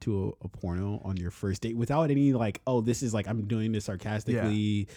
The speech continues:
Speaker 1: We talked about this is, like, a callback to a joke we made or some shit, and we haven't even tested the boundaries of our, like, back and forth.
Speaker 2: Yeah.
Speaker 1: I don't
Speaker 2: E-,
Speaker 1: wanna take you to a porno.
Speaker 2: e-, either that goes incredibly great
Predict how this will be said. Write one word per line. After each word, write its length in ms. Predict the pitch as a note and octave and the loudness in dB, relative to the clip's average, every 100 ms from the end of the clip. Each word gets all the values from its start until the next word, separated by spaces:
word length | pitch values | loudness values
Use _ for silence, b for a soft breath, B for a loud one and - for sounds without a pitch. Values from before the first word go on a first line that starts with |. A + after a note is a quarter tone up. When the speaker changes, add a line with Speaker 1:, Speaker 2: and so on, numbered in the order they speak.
| B - | B 2
Speaker 1:
We 100 | B2+ | 4
talked 240 | C3 A#2 | 4 0
about 220 | A2+ G#2+ | 0 -2
this 160 | A2+ A2 | -2 -2
is, 100 | A2+ | 0
like, 140 | G2+ | 0
a 80 | G2 | 0
callback 480 | - A#2+ G#2+ G#2 G#2 | 2 4 6 4 2
to 120 | G#2 | 0
a 40 | F#2 | -2
joke 320 | G2+ G#2 G2 | 0 -2 0
we 140 | G#2 | 0
made 420 | G#2 G#2 G2+ G2+ F2+ | 2 2 2 2 -2
or 80 | |
some 160 | - A2+ | -2 -4
shit, 400 | - A2 G2+ F#2+ b b b b _ - | 0 0 0 -2 b b b b _ -2
and 320 | A#2 A2+ G#2 - _ - | 2 2 0 -6 _ 0
we 120 | A#2+ | 2
haven't 180 | A#2+ A#2 | 4 4
even 160 | A2+ F#2+ | 2 0
tested 320 | A#2+ - G#2+ | -4 0 0
the 80 | G2 | 0
boundaries 580 | G2 G2+ G2+ G#2 G2+ | -2 -2 0 0 0
of 140 | G2 F#2+ | 0 0
our, 120 | F#2+ | 0
like, 360 | F#2+ F2+ - - _ _ _ A#2 | 2 0 -4 -12 _ _ _ -6
back 320 | G#2 G#2 G#2 | -2 -2 -2
and 120 | F#2+ | -4
forth. 360 | G#2+ G#2 G2+ G2+ | 0 0 0 -2
Speaker 2:
Yeah. 220 | A#2 G#2+ - B B B | -4 -4 -6 B B B
Speaker 1:
I 60 | G#2+ | 6
don't 80 | E3+ | 6
Speaker 2:
E-, 20 | |
Speaker 1:
wanna 60 | D3 | 6
take 120 | A2+ | 4
you 60 | G#2+ | 2
to 100 | D#2+ | 0
a 40 | |
porno. 340 | - D3 E3 F3+ | -4 -4 -4 -4
Speaker 2:
e-, 100 | G3 | -2
either 320 | F3+ D#3+ C#3+ | 2 4 2
that 320 | A#2+ C3 C3+ B2+ | 0 -2 -2 -2
goes 200 | A#2+ G#2+ | -4 -2
incredibly 1040 | A2 G2+ F2+ F2+ - - C#3 C3 A#2+ A2 | -8 -8 -12 -14 -12 -6 -2 0 0 -2
great 380 | G#2+ A2+ C3 | 0 -2 -2